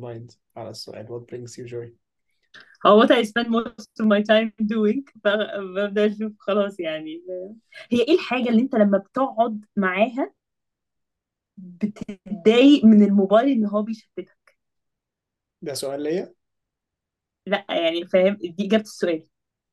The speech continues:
Speaker 1: أيوة، أوكي، ماشي. النقط-، نق-، يعني فكرة حلوة إن إحنا نجاوب بيها على السؤال.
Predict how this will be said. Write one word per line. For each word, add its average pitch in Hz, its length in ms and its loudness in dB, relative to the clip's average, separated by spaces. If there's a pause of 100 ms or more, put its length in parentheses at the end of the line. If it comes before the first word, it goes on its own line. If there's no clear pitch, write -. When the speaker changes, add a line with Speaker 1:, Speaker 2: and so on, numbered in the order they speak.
(480)
Speaker 1:
أيوة، 165 300 2
أوكي، 156 340 0
ماشي. 139 420 -10 (1300)
النقط-، 185 240 0
نق-، 190 280 -6
يعني 160 380 -2 (420)
فكرة 180 280 -2
حلوة 175 260 2
إن 165 60 -2
إحنا 165 160 -4
نجاوب 156 200 -4
بيها 156 120 -6
على 143 60 -8
السؤال. - 400 -16